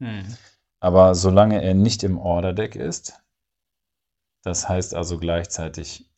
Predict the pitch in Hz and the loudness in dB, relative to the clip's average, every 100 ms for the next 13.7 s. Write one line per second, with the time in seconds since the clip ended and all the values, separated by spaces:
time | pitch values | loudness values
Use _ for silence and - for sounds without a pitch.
0 | _ - 90 90 - 95 87 85 82 80 | _ -2 0 0 -2 -6 -4 -4 -6 -6
1 | 80 80 82 95 170 - 104 - _ _ | -6 -6 -4 -4 -4 -6 -10 -10 _ _
2 | _ 95 95 92 90 87 98 90 87 90 | _ -4 0 2 0 -2 -2 -4 -2 -4
3 | 87 95 98 107 - 113 117 143 156 - | 0 0 0 -2 2 4 4 2 0 -4
4 | - 104 - 101 98 117 120 117 113 120 | -18 -14 2 4 8 8 6 2 6 6
5 | 127 117 113 107 98 104 - 113 107 104 | 6 -2 2 4 4 4 2 0 2 2
6 | 85 113 151 101 - 95 104 98 - 98 | 4 4 4 -2 -2 -2 0 -2 -4 0
7 | 104 110 98 95 90 90 90 131 107 82 | 2 2 0 0 -2 -2 0 -2 -2 -2
8 | 90 98 104 107 107 - _ - _ _ | -2 -2 0 0 -2 -18 _ -20 _ _
9 | _ _ _ - 92 117 117 98 92 104 | _ _ _ -8 2 2 4 4 4 4
10 | 101 110 107 98 98 101 104 98 92 92 | 4 4 2 2 4 6 6 4 2 2
11 | 95 127 156 - 90 85 80 82 78 85 | 2 2 0 -4 -8 -6 -4 -6 -4 -6
12 | - 113 - 98 - 90 85 87 90 - | -6 -10 -8 -8 -6 -6 -6 -8 -10 -6
13 | 90 87 85 - 90 - | -4 -2 -4 -6 -8 -8